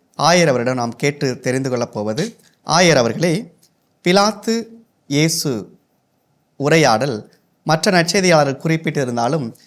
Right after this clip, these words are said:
இதை ஒரு நீண்ட இறையியல் பகுதியாக, ஆம், யோவான் எடுத்து பார்ப்பது ஒரு ஐயத்தை ஏற்படுத்துகிறது.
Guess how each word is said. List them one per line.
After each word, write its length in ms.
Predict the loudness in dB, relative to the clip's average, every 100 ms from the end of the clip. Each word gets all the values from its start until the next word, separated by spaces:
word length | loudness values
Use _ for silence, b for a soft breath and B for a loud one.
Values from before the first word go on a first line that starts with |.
| b _
இதை 180 | 2 4
ஒரு 200 | 4 4
நீண்ட 760 | 2 2 2 4 4 2 -6 -2
இறையியல் 560 | 2 2 2 0 0
பகுதியாக, 880 | -2 -2 0 0 0 0 0 0 -2 b b _ _
ஆம், 420 | -2 -2 -2 -10 -20 _ 0
யோவான் 400 | 2 4 4 2
எடுத்து 440 | -2 -4 -4 -6
பார்ப்பது 680 | 0 0 0 -2 0 0 0
ஒரு 500 | 0 0 -2 -8 _ 0
ஐயத்தை 460 | 2 2 0 -2
ஏற்படுத்துகிறது. 580 | -2 -2 -8 -6 -10